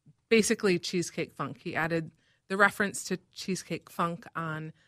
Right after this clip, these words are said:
some invitations that he posted onto Twitter, which then people from around the world saw this. And so there was the name. And,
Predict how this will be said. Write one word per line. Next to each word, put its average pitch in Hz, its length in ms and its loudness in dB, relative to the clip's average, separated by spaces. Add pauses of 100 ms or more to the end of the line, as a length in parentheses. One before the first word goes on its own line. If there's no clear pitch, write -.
(220)
some 185 200 -8
invitations 214 800 -2
that 165 140 -4
he 180 140 -8
posted 165 440 -4
onto 147 280 -8
Twitter, 180 560 0 (300)
which - 440 -2 (260)
then 165 540 4
people 196 320 -4
from 190 260 -4
around 170 360 2
the 175 80 -4
world 165 420 0
saw 147 340 0
this. 180 540 -4 (560)
And 185 180 0
so 170 560 0 (460)
there 190 320 4
was 202 240 2
the 208 100 -4
name. 170 540 -6 (480)
And, 170 480 0